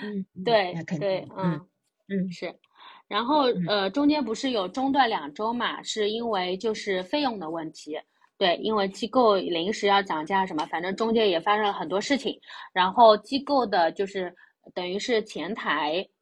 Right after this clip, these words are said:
Speaker 2: 呃，就是那个 case master 和他联系的。但是呢，那个，呃，没有，他就说：“那我，我中断了，我就不做了。”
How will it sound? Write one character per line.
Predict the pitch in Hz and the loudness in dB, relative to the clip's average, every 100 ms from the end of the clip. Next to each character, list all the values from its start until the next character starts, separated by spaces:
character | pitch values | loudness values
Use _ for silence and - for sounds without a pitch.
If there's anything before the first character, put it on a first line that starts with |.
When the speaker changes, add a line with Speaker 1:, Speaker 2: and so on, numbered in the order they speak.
| - | -8
Speaker 2:
呃， | 196 | -6
就 | 185 202 | -4 -6
是 | 190 180 170 | -6 -4 -4
那 | 180 | -4
个 | 180 156 156 | 0 0 0
case | - 226 247 | -2 -2 0
master | 247 262 214 156 | 0 2 0 0
和 | - 151 | -4 -6
他 | - 175 | -2 -2
联 | 151 147 | -2 -6
系 | - | -4
的。 | 165 - - - - | -2 -2 -10 -20 -6
但 | 240 220 | -4 -2
是 | 240 | 0
呢， | 226 202 190 | 2 4 4
那 | 233 240 | 2 0
个， | 208 175 160 156 | 4 4 4 2
呃， | - 170 160 | 0 -4 -2
没 | 160 156 | -4 2
有， | 202 190 160 - - | 4 6 4 -2 -6
他 | - 180 | 2 2
就 | 185 | 2
说 | 185 175 170 170 | -2 0 0 0
：“那 | 180 | -2
我， | 160 147 - | 0 0 -2
我 | 165 156 156 | -4 -4 -4
中 | - 185 | -8 0
断 | 208 190 | 4 4
了， | 143 | 2
我 | 156 | -4
就 | 143 156 | -6 -8
不 | - | -2
做 | 208 | 0
了。” | 175 | 0